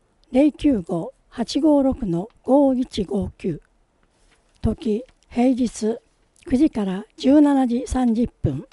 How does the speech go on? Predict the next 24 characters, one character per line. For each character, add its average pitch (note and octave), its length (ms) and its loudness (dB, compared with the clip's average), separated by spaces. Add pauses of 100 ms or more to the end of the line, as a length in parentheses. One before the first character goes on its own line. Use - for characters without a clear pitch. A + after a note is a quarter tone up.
(1600)
長 A3 220 0
与 D4+ 140 2
町 C#4+ 240 2
役 C4+ 280 0
場 E3+ 200 -8 (1000)
健 C4+ 220 4
康 C#4+ 280 2
保 - 60 -2
険 F#3+ 320 -4
課、 - 200 -12 (960)
電 A3+ 280 0
話 F3+ 180 -6 (460)
零 C#4 200 2
九 A3+ 320 -2
五 - 280 -6 (300)
八 - 300 -4
零 C#4+ 220 2
一 A3+ 220 -4
の F3 320 -4
五 C4+ 200 4
八 A#3+ 300 0
二 F#3+ 240 0
零、 E3 240 -4 (960)
時、 A3+ 460 -4